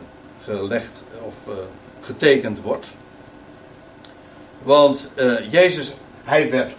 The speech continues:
overgeleverd om onze misstappen. Het waren namelijk mensen die Jezus overleverden en doden. Dit is wat,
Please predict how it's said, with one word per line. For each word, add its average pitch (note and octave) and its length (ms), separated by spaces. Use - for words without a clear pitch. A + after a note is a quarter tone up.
overgeleverd D#3+ 1040
om C#3+ 200
onze B2 380
misstappen. B2 540
Het G3+ 80
waren E3 300
namelijk A#2+ 360
mensen F3 640
die B2 140
Jezus A2+ 540
overleverden C#3+ 1040
en C3+ 200
doden. A2+ 420
Dit - 200
is C#4 100
wat, C4 220